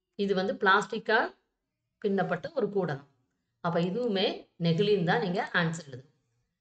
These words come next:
செங்கல் எதனால செஞ்சிருப்பாங்க? களிமண்ணால செஞ்சிருப்பாங்க. அதனால நீங்க எழுத வேண்டியது களிமண். இது என்னன்னா, கண்ணாடி ஜாடி.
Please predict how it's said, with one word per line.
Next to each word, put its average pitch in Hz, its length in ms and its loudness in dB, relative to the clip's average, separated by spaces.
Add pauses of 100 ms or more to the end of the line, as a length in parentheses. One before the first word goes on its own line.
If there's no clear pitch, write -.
(240)
செங்கல் 269 540 2
எதனால 233 420 4
செஞ்சிருப்பாங்க? 165 800 -2 (460)
களிமண்ணால 214 720 0 (200)
செஞ்சிருப்பாங்க. 135 600 -8
அதனால 156 260 -4
நீங்க 170 180 -2
எழுத 170 180 0
வேண்டியது 156 320 0
களிமண். 165 460 0 (680)
இது 240 260 2
என்னன்னா, 175 300 0
கண்ணாடி 214 460 4
ஜாடி. 139 380 -2